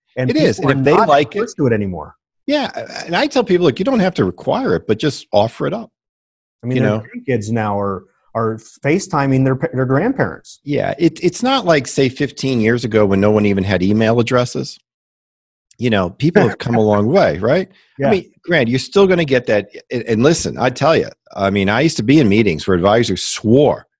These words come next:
Speaker 2: their clients would never use email. You know, just, "We can't do this.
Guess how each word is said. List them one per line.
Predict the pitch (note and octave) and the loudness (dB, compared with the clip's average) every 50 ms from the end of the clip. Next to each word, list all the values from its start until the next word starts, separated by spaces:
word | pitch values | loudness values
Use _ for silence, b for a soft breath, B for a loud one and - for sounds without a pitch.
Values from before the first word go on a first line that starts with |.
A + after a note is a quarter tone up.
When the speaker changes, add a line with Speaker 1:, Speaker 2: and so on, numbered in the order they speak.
| _ _ _ _ _ | _ _ _ _ _
Speaker 2:
their | - G2 F#2 | -8 -8 -8
clients | - - A2+ G#2+ G#2 G2 - - | -4 -2 0 0 0 -2 -2 -4
would | F#2+ E2 | -4 0
never | F2 F#2+ G2 G2 F#2 G2 | 0 0 0 2 2 2
use | F2+ E2+ E2+ D#2 F2 | 0 2 -2 -4 -6
email. | E2 D2 B1+ - - _ _ _ _ _ _ _ _ _ _ _ _ | -8 -10 -12 -16 -20 _ _ _ _ _ _ _ _ _ _ _ _
You | _ G2+ | _ -8
know, | E2 D2+ D2 | -8 -8 -8
just, | D2 - D#2+ - | -8 -10 -10 -2
"We | - D3+ D#3 | -2 -2 0
can't | - B2+ E2 C#2+ | 0 -2 -4 -4
do | - - A#1 | -8 -12 -12
this. | - - - - - - - - - | -12 -14 -16 -14 -14 -16 -16 -16 -6